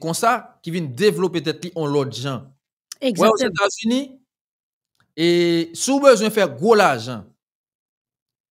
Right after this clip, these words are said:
Speaker 1: w oblije antre nan endistri ZAM. Avèk ransèyman, si w vle fè gwo lajan menm jan an Ayiti, aktyèlman la biznis ki pi rantab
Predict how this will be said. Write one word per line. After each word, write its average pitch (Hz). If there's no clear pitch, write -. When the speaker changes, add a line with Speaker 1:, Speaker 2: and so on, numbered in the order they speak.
Speaker 1:
w 151
oblije 180
antre 165
nan 156
endistri 160
ZAM. 190
Avèk 143
ransèyman, 156
si -
w 175
vle 160
fè 151
gwo 135
lajan 131
menm 277
jan 240
an 220
Ayiti, 214
aktyèlman 190
la 208
biznis 233
ki 247
pi 277
rantab 147